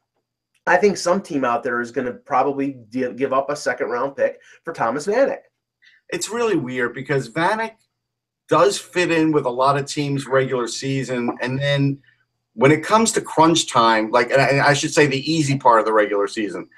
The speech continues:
Speaker 1: Yeah.
Speaker 2: like, when it came to crunch time, who was it with Florida, his, his last
Speaker 1: Yeah.
Speaker 2: trading day? He looked horrible. He
Speaker 1: Well,
Speaker 2: never fit in.
Speaker 1: and I have an explanation for that.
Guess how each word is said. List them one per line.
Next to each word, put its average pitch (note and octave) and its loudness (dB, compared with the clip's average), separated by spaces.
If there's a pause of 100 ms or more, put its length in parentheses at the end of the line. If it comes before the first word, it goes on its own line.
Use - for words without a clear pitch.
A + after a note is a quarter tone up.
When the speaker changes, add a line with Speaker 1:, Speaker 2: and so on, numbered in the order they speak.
Speaker 1:
Yeah. - -8 (140)
Speaker 2:
like, C3+ 4
when D#3+ 4
it D#3 4
came B3 4
to - -2
crunch - 2
time, B2+ 2
who D3+ 4
was D3+ 6
it C3+ -2
with A2+ -2
Florida, D3+ 4
his, D#3+ 0
his D3+ -4
last D3+ 4
Speaker 1:
Yeah. E3 -10 (320)
Speaker 2:
trading E3 4
day? D#3 -4
He A#3+ -4
looked E4 -2
horrible. C#4+ 2 (160)
He - -2
Speaker 1:
Well, A#3+ 8
Speaker 2:
never - 0 (160)
fit - -6
in. - -10 (300)
Speaker 1:
and A#3+ 6
I A#3+ 8
have C4+ 8
an B3+ 8
explanation G3 2
for A#2+ -8
that. E2+ -10